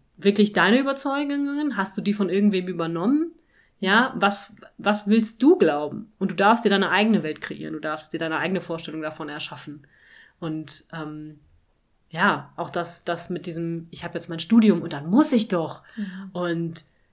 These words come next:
Speaker 1: ich muss auch studieren. Studieren ist super wichtig, ich brauche eine feste Ausbildung.“ Hey, es gibt Menschen, die haben nie eine Ausbildung gemacht, weil sie
Speaker 2: Mhm.
Speaker 1: nirgendwo angenommen waren und verdienen Millionen.
Speaker 2: Mhm.
Speaker 1: Also um vielleicht mal deinen Horizont zu sprengen, alles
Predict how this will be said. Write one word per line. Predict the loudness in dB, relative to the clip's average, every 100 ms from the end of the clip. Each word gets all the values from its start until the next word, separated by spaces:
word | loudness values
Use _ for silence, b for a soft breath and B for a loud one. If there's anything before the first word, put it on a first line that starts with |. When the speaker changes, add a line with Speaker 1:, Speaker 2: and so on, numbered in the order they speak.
| _ _ 0
Speaker 1:
ich | 6
muss | 8
auch | 6
studieren. | -2 2 8 10 10 6
Studieren | -4 -4 0 0
ist |
super | -2 0 6
wichtig, | 6 4
ich | -4
brauche | -4
eine |
feste | -4 -6 -2 2
Ausbildung.“ | 2 2 -2 -2 -4
Hey, | -4 -4
es | -4 -6
gibt | 0
Menschen, | 2 2 0
die | 0
haben | 0
nie | 0 -2
eine | -2
Ausbildung | -4 -2 -2 0
gemacht, | 0 0 -2 -10 -6
weil | -2
sie | 2
Speaker 2:
Mhm. |
Speaker 1:
nirgendwo | 2 4
angenommen | 2 2 2 2 4
waren | 4 4
und | 2
verdienen | 0 2 4
Millionen. | 6 6 6 6 0 -16 -16
Speaker 2:
Mhm. | -14 -14 -16 _ _ -6
Speaker 1:
Also | -2 2
um | 2
vielleicht | 4 2 2
mal | 2
deinen | 2 2
Horizont | 2 2 0 0
zu |
sprengen, | -4 -2 0 0 -4 _ _ _ _ _ _ _
alles | 2 4 4